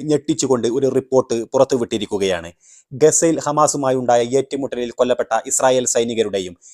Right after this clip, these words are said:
ഇനി സാധാരണ ജീവിതത്തിലേക്ക് ഒരിക്കലും തിരിച്ചു വരാൻ സാധ്യത കുറവുമുള്ള ഇസ്രായേലി സൈനികരുടെയും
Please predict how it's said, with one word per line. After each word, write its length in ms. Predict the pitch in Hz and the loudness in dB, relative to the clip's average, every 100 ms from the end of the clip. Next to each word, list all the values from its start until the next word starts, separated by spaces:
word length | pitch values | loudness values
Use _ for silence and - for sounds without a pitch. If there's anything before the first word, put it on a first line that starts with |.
| _ 151 | _ -4
ഇനി 160 | 156 147 | 0 2
സാധാരണ 540 | 143 143 147 147 147 | 2 4 4 2 0
ജീവിതത്തിലേക്ക് 680 | 123 135 135 127 131 123 - | -4 -2 0 0 0 -4 -4
ഒരിക്കലും 500 | 135 143 147 147 135 131 | -2 0 0 -2 -2 -4
തിരിച്ചു 340 | 143 139 135 | -4 -4 -4
വരാൻ 260 | 139 127 123 | 0 0 0
സാധ്യത 440 | - 131 131 135 127 | 0 2 2 0 -2
കുറവുമുള്ള 640 | - 131 131 117 101 90 - - - - | 2 4 4 2 -4 -6 -8 -20 -20 -12
ഇസ്രായേലി 520 | 127 147 143 139 135 | -2 2 4 2 0
സൈനികരുടെയും 720 | - 131 135 135 131 123 123 | 0 0 0 0 0 0 -2